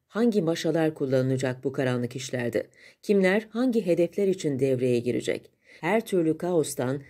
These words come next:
Sadat gibi paramiliter danışmanlar sorumlu tutulur. Bil, öyle heveslere girişme. Aldığı istihbarat karşısındaki tavrıysa şu sözlerde gizliydi. "Biz Cumhuriyet Halk Partisi'yiz. Biz Kuvayi Milliyeciyiz.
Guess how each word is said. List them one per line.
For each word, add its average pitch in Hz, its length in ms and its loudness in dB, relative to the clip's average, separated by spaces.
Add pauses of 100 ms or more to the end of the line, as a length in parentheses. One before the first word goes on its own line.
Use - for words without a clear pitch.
(160)
Sadat 220 480 0
gibi 127 280 0
paramiliter 160 680 0
danışmanlar 139 680 -2
sorumlu 127 500 0
tutulur. 117 560 -2
Bil, 139 160 0 (360)
öyle 165 260 4
heveslere 139 440 0
girişme. 135 540 -6 (840)
Aldığı 240 320 4
istihbarat 220 680 0
karşısındaki 160 760 -4
tavrıysa 147 760 -2
şu - 180 -8
sözlerde 139 600 2
gizliydi. 123 640 -4 (580)
"Biz 160 300 2
Cumhuriyet 156 500 2
Halk 160 220 -4
Partisi'yiz. 123 720 -6 (220)
Biz 147 240 -2
Kuvayi 151 540 0
Milliyeciyiz. 123 720 0